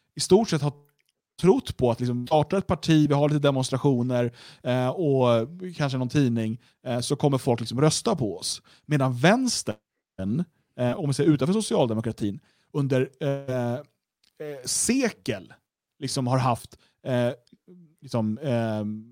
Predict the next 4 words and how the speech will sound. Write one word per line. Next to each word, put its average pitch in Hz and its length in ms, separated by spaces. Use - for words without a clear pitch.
träffpunkter, 139 920
eh, 123 120
hus, 151 840
ehm, 156 320